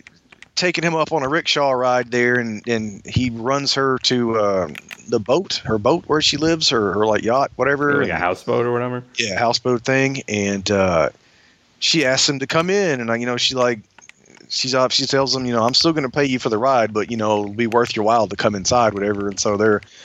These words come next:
Speaker 1: things are getting hot and heavy, and then he hears a noise, and this man is, is on the other side of a two-way mirror recording it.
Speaker 2: Oh.
Speaker 1: So he beats the shit out of the guy and, and takes the tape, and,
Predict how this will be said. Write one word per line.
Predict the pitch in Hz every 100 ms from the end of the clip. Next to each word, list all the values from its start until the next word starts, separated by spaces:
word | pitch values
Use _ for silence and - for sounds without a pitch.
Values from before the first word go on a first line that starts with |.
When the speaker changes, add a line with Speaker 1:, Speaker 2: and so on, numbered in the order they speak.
| - - - - _ -
Speaker 1:
things | 165 143
are |
getting | 151 135
hot | 143 135
and |
heavy, | 143 135 131 120 123
and | 123 120
then | 123 123 120 117
he | 113 101 80 117 139
hears | 127 139 127
a | 117
noise, | 120 143 135 127 120 - - - _ _ _ _ _ _ _ -
and | 113 120 127
this | 135
man | 135 147 151 135
is, | 117 123 120 110 -
is | 123 117 107 -
on | 120 120
the | 123
other | 127
side | 139 131
of | 117
a |
two-way | - 147 135
mirror | 127 156 131
recording | 120 117 185 196 131
it. | - - - _ _ -
Speaker 2:
Oh. | 90 98 101 101 92 87
Speaker 1:
So | - 135
he | 131 -
beats | - 165
the | -
shit | 170 170
out | 139
of | 127
the | 117
guy | 127 127 127 127
and, | 117 101
and | 101 95 92
takes | 139 127
the | -
tape, | 107 139 123 117 - 117
and, | 107 98 92